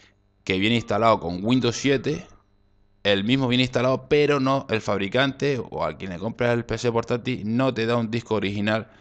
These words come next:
del Windows siete. Con lo cual, en caso de error grave a la hora de reiniciar, por ejemplo, de, de cargar el sistema operativo o cualquier otro tipo de problema grave que pueda dar el sistema operativo, no tenemos ese C D original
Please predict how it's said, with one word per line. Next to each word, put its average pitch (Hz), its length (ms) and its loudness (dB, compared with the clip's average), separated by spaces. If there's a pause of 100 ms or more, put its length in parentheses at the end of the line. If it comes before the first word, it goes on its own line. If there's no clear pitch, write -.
(160)
del 104 160 0
Windows 98 320 -2
siete. - 360 -12 (220)
Con - 100 -4
lo 87 100 -2
cual, 104 200 -2
en 104 100 -2
caso 110 300 -2
de 90 300 0
error 87 300 0
grave 104 300 2
a 82 80 2
la 85 120 2
hora 101 200 2
de 95 300 -2
reiniciar, 92 420 -4
por 98 80 -2
ejemplo, 101 320 -2
de, 90 580 0
de 76 120 -8
cargar 92 240 -4
el 110 60 -4
sistema 107 260 -4
operativo 123 580 0 (540)
o - 100 -10
cualquier 92 280 -6
otro 98 120 -4
tipo 104 200 -2
de 95 60 0
problema 98 300 -2
grave 104 220 0
que 87 100 -4
pueda 95 160 0
dar 101 100 2
el 104 60 0
sistema 101 220 -6
operativo, 117 560 -2
no 113 280 2
tenemos 113 360 0
ese 110 160 -4
C 107 140 -4
D 110 120 0
original 110 540 0